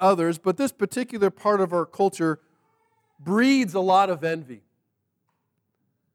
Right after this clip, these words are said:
It provides an environment that's ripe for voyeurs, if you will,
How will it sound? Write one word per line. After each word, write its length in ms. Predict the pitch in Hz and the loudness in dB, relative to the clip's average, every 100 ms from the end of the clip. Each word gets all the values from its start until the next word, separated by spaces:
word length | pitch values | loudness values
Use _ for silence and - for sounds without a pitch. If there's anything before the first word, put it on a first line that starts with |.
| _ _ _ _ _ _ _ | _ _ _ _ _ _ _
It 120 | 202 208 | 0 2
provides 440 | 233 254 285 240 | 4 6 6 4
an 100 | 262 | 2
environment 720 | 226 180 185 220 254 240 226 | 2 2 0 4 4 4 4
that's 260 | 202 - - | 0 -2 -10
ripe 560 | 165 165 180 214 233 - _ | -4 0 4 4 4 -2 _
for 500 | - 196 190 180 - _ _ _ _ _ _ _ _ _ _ _ _ _ _ _ _ - | 0 4 6 4 0 _ _ _ _ _ _ _ _ _ _ _ _ _ _ _ _ -10
voyeurs, 640 | 147 185 202 165 131 113 - | 0 4 4 2 -2 -12 -12
if 180 | 160 - | -12 -8
you 100 | 147 | -6
will, 360 | 135 135 131 | -4 -4 -6